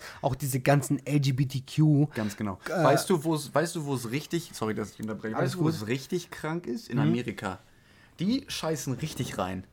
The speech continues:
Speaker 2: An den Universitäten, ho, wenn die Professoren nicht den richtigen Pronomen benutzen, aber sofort Kündigungsschein.
Speaker 1: Ehrlich?
Speaker 2: Aber sofort.
Speaker 1: Ja, das ist schon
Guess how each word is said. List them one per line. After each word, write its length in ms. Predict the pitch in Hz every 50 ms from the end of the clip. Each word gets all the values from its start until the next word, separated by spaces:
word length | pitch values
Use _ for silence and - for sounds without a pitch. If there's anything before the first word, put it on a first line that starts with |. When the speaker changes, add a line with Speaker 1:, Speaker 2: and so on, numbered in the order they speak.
| _ _ _ _ _
Speaker 2:
An 140 | - 127 135
den 80 | 139
Universitäten, 960 | 143 147 151 139 143 143 127 131 127 - 185 202 233 190 185 208 247 - - - _ _ _ - - - -
ho, 460 | 117 110 107 101 101 98 92 90 90 - - - - - - - _ _ _ -
wenn 340 | 131 123 113 110 139 131 135
die 60 | 135 135
Professoren 760 | 131 - 147 135 139 135 123 - 165 160 151 151 156 180 185 - - - _ _ _ _ _ _ _ _ _ _ -
nicht 380 | - 143 151 160 165 - - -
den 120 | 147 135
richtigen 720 | 131 156 160 - - 170 151 156 151 147 139 131 131 131
Pronomen 460 | - - 143 143 143 156 170 180 170
benutzen, 640 | 139 143 135 131 131 131 - - 151 170 208 - - - - - - - - - - _ - _ _ _ _
aber 240 | - 131 131 123 123
sofort 380 | 113 139 175 175 - 156 131 -
Kündigungsschein. 640 | - 113 113 110 110 110 104 - 117 101 95 92 - - - -
Speaker 1:
Ehrlich? 340 | 135 131 143 175 190 - - _ - -
Speaker 2:
Aber 240 | 135 143 139 135 123
sofort. 540 | - 160 233 247 - 147 127 110 101 - - - -
Speaker 1:
Ja, 60 | 120 - - -
das 160 | - - -
ist 140 | - 107 -
schon 260 | - 135 113 107 107